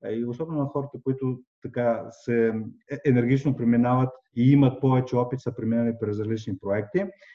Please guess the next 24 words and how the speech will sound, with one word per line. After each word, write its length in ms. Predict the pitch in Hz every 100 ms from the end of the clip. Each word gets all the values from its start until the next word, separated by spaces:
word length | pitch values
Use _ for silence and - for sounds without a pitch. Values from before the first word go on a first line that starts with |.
| _ _
Така 240 | 131 147 147
че 140 | 147
ще 100 | -
си 140 | - -
поговорим 340 | 123 151 143
за 100 | 131
студени, 380 | 123 123 131 127 -
метафоричните 640 | 139 - - 139 139 127
студени 480 | 117 117 120 123 127 - -
душове, 400 | 135 139 170 175
но 300 | 143 175 180 - _ 160
нека 180 | 160
да 60 | 147
стартираме 440 | 143 135 147 147 135
с 240 | - -
това. 200 | 135 156
Светло, 340 | 151 156 165 139
би 120 | 156
ли 80 | 165
се 120 | 151
представил 360 | 143 139 151 151
за 220 | 135 139
слушателите 720 | 143 135 135 135 120 120 123
на 240 | 120 123